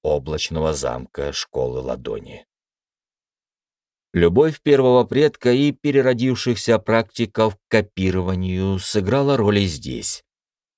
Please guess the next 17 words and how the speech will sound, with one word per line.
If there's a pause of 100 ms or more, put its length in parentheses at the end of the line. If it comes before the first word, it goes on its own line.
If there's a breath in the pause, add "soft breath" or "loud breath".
(240)
Они
использовали
самую
выдающуюся
и
удивительную
постройку
мира
боевых
искусств, (480)
чтобы
просто
превратить
ее (400)
в
собственную
обитель.